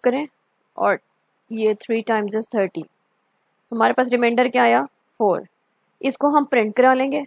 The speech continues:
फ़ाइव के बाद next digit हमारे पास क्या आ रहा है, फ़ोर, और ये जो हमारे पास वन टू थ्री ऊपर क्वेश्चन में आया ये हमारा बन जाएगा न्यू number, ठीक हो गया, वन, टू और थ्री।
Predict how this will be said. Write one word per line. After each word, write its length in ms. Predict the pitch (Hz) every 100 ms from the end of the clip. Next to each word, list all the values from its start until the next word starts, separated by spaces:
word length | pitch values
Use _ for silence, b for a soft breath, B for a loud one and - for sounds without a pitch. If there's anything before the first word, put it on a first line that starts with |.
| _
फ़ाइव 180 | 247 233 -
के 60 | 247
बाद 200 | 247 254 233
next 220 | 220 233
digit 260 | 226 226 208
हमारे 180 | 220
पास 200 | 214 220 -
क्या 120 | 214
आ 60 |
रहा 120 | 202 208
है, 40 | -
फ़ोर, 200 | 226 247 _ _ _ _ _
और 100 | 247
ये 320 | 240 196 254 277
जो 140 | 302
हमारे 260 | 285 240 233
पास 240 | 254 262 226
वन 180 | 220
टू 120 | 240 262
थ्री 200 | 247 247
ऊपर 180 | 254
क्वेश्चन 400 | 247 220 233 285
में 80 | 285
आया 180 | 214 202
ये 220 | 208 233
हमारा 240 | 269 240 233
बन 180 | 208
जाएगा 280 | 196 220 233
न्यू 180 | 233 202
number, 360 | 196 180 175 180 _ _ _ _ _ _ _
ठीक 220 | 254 247
हो 100 | -
गया, 240 | 262 277 269 _
वन, 320 | 202 208 220 233 -
टू 280 | 214 226 - -
और 100 | 214
थ्री। 340 | 214 - 196